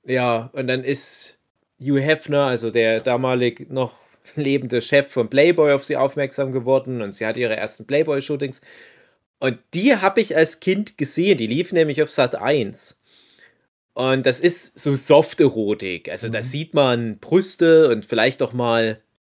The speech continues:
Speaker 1: von Weitem eine Vagina, aber das ist nichts Invasives, das ist geschmackvoll.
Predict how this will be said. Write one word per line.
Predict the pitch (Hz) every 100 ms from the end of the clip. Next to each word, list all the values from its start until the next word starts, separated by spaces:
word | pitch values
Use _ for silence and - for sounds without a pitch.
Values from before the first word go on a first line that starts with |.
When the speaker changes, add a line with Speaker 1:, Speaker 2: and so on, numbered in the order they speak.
| _ _
Speaker 1:
von | - 135 113 113
Weitem | 110 170 170 131
eine | 143
Vagina, | 120 127 170 160 143 143 135
aber | 120 120
das | 113 -
ist | 135 131 -
nichts | 139 151 - -
Invasives, | 165 135 123 117 131 139 127 90
das | - -
ist | 139 139 _
geschmackvoll. | 120 - 160 196 - - - 165 175 180